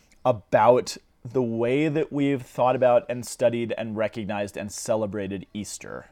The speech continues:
in the tradition of the church. It's not wrong. We ought to celebrate it the way that we do. But,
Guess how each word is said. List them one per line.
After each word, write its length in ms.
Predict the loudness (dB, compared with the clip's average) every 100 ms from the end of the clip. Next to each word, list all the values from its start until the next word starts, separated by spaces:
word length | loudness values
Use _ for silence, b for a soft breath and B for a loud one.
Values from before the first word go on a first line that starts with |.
| _
in 160 | -6 -4
the 80 | -6
tradition 340 | -6 -8 -8
of 100 | -10
the 60 | -10
church. 240 | -10 -12 -18 b b
It's 200 | 2 6
not 260 | 6 6
wrong. 360 | 6 6 6 -2
We 220 | 0 0 6
ought 220 | 4 4
to 100 | -2
celebrate 460 | 2 2 4 2 0
it 120 | -2
the 80 | -2
way 180 | 0 0
that 160 | -2
we 100 | -4
do. 420 | -6 -4 -2 -2 -4 b b b b -14
But, 460 | 2 6 6 4